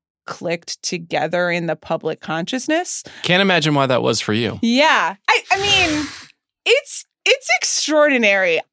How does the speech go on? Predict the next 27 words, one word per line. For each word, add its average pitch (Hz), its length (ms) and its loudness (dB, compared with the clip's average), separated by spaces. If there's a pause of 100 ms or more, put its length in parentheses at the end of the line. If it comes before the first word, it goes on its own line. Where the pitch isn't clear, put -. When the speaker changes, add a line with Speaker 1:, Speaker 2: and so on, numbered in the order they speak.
Speaker 1:
I 269 100 6
remember 339 400 2
at 311 100 0
the 262 80 -2
time, 269 300 2
but 208 100 2
even 254 300 2
now 214 180 4
I 196 120 2
watch 190 280 0
this 185 120 -6
and 185 80 -4
I'm 175 100 -4
just 170 100 -10
like, 175 100 -8
"I 175 60 -12
can't 160 240 -8
believe 160 160 -8
this 180 80 -12
is - 80 -10
happening. 180 460 -4
I 180 60 2
can't - 200 -4
believe 175 200 -2
it's 185 200 -6
just, - 120 -6
like, 180 240 -2